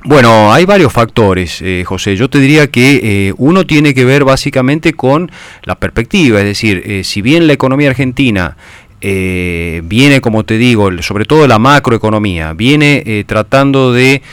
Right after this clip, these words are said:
reencauzarse luego de un desequilibrio fenomenal en la gestión anterior, eh, lo que se está tratando de hacer todavía es insuficiente, porque no está claro cuál es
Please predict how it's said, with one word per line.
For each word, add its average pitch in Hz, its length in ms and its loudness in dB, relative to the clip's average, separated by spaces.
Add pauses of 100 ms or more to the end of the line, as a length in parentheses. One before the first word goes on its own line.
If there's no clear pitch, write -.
(220)
reencauzarse 117 1000 0
luego 127 320 2
de 117 60 0
un 113 80 -2
desequilibrio 117 720 0
fenomenal 117 760 0
en 95 400 -8
la 90 80 -10
gestión 113 400 -8
anterior, 127 480 0 (400)
eh, 95 540 -8
lo 104 180 -4
que 101 200 -6
se - 280 -8
está 135 220 0
tratando 151 520 0
de 143 100 4
hacer 151 300 0
todavía 127 540 2
es 117 160 0
insuficiente, 107 720 -2
porque 98 280 -6
no 110 100 -2
está 123 200 -2
claro 139 300 2
cuál 127 260 0
es 127 220 -2